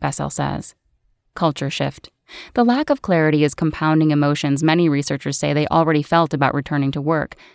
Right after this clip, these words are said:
Many describe a mixture of anxiety and excitement, and that they may miss the slower pace of lockdown life. Contractor says he is navigating his lab members' different levels of comfort with risk,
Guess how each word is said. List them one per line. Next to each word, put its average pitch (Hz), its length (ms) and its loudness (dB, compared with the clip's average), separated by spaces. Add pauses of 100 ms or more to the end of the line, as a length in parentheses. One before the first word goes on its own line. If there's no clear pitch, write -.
(160)
Many 185 240 4
describe 151 400 2
a 151 60 4
mixture 151 360 0
of 147 80 0
anxiety 156 540 2
and 147 80 4
excitement, - 680 -4
and 170 100 2
that 170 120 0
they 175 100 2
may 185 200 2
miss 196 240 2
the 160 100 -8
slower 170 340 0
pace 160 300 -4
of 147 100 -4
lockdown 143 500 -2
life. 147 300 -4 (520)
Contractor 247 440 0
says 165 200 0
he 160 120 0
is 151 120 0
navigating 147 480 0
his 170 180 -4
lab 151 200 2
members' 139 340 0
different 151 340 -2
levels 143 300 0
of 139 100 -6
comfort 151 400 -2
with 151 220 -6
risk, 151 340 -2